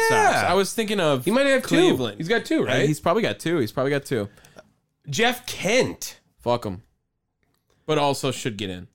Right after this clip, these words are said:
Speaker 2: Dude, Jeff Kent is the best power hitting second baseman of all time.
Speaker 1: Maybe just hitting second baseman of all time.
Speaker 2: Sure. Uh,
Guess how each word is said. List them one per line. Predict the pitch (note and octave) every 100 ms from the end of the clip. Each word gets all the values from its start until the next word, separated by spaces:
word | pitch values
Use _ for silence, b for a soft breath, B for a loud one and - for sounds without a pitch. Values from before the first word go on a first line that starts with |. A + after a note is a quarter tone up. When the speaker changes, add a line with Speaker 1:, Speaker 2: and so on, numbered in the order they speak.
| _ _ - - _
Speaker 2:
Dude, | F#2+ F2+ D2+ D2+ - A#2+
Jeff | G#2 B2 -
Kent | - G#2+ F2+ - - _ _ _ _ -
is | G#2+ F#2+ E2+ D2+ - - _
the | A#2 B2+
best | A#2+ A2 A#2 - -
power | B2 A#2 A#2
hitting | G#2 A2+ G#2+ G2+
second | - G#2 - F#2
baseman | F2+ F#2 F2
of | E2
all | D#2
time. | - -
Speaker 1:
Maybe | A#2+ E3+
just | F3+ - -
hitting | D4+ E3+ E3+ G2
second | - A2+ G#2
baseman | G2 F#2 G#2
of | F#2
all | F#2
time. | F2 F#2+ F2 _
Speaker 2:
Sure. | - - G2 - _ _ _ _ _
Uh, | D3+